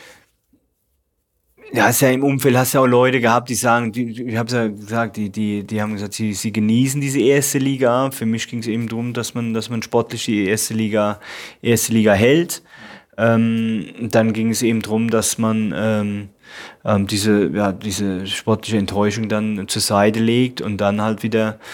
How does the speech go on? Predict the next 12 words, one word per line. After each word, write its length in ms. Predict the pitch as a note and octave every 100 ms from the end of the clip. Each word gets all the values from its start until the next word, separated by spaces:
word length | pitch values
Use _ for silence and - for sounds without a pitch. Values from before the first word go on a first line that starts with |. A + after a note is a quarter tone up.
| - - -
ähm, 580 | G#2+ G#2+ G#2+ G#2+ G#2 - _ _ - - -
angreift, 880 | - A#2 A#2 A2 G2+ A2+ A#2+ - -
ähm, 380 | G#2 A2 A2 F2
in 120 | A2+
der 120 | A2
zweiten 400 | - A2+ G#2+ G#2+
Liga, 460 | G2+ G#2+ A2+ A#2 B2
aber 180 | G#2+ G#2
erstmal 360 | G#2+ G#2+ A2+
angreifen. 480 | E2+ A2 G#2+ G#2+ A#2
Deswegen, 460 | G#2+ - A2 A2 G2+ - - - -
ähm, 480 | G#2 G#2 G#2 F2+